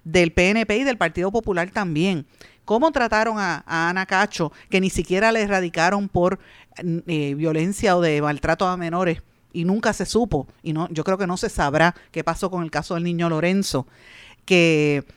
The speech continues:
de hecho las fiscales que permitieron que limpiaran la escena, algunas son jueces ahora, los premiaron, ¿verdad? Y uno tiene que pe-, ponerse a pensar, ¿qué pasa aquí? ¿Qué pasa con esos casos que sabemos de gente en, me consta, de propio personal conocimiento,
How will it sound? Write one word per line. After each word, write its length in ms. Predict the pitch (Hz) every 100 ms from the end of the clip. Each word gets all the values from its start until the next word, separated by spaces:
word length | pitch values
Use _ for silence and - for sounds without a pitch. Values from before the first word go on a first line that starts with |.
| -
de 220 | 156 151
hecho 300 | 185 262 185 -
las 180 | 170 165
fiscales 400 | 170 - 165 208
que 100 | 220
permitieron 460 | 196 185 170 190
que 100 | 226
limpiaran 600 | 185 165 - 170 208 240 214
la 60 |
escena, 560 | 185 - 220 233 160 175 _ _ _ _ -
algunas 380 | 160 151 165 175
son 160 | 214
jueces 380 | 196 214 220 247
ahora, 400 | 233 190 240 302
los 140 | 196 -
premiaron, 680 | 170 160 170 277 277 131 - _ _
¿verdad? 320 | 151 151 214 285 - _
Y 60 | 156
uno 140 | 160
tiene 160 | 220 226
que 100 | 208
pe-, 120 | 196
ponerse 360 | - 175 185 202
a 40 |
pensar, 300 | 190 175 170
¿qué 140 | - 165
pasa 260 | 214 -
aquí? 160 | 185 196
¿Qué 140 | 180
pasa 340 | - 254 - 226
con 140 | 214
esos 200 | 214 208
casos 360 | 202 196 - 165 - - -
que 120 | - 185
sabemos 680 | 185 160 214 214 156 - _ _ -
de 160 | 156
gente 440 | 170 190 214 208 202 - -
en, 640 | 185 180 165 156 147 135
me 200 | - 160
consta, 540 | 180 214 220 - 127 120
de 120 | 135
propio 320 | 170 180 214
personal 400 | 190 - 170 170
conocimiento, 800 | 196 180 180 160 165 175 151 117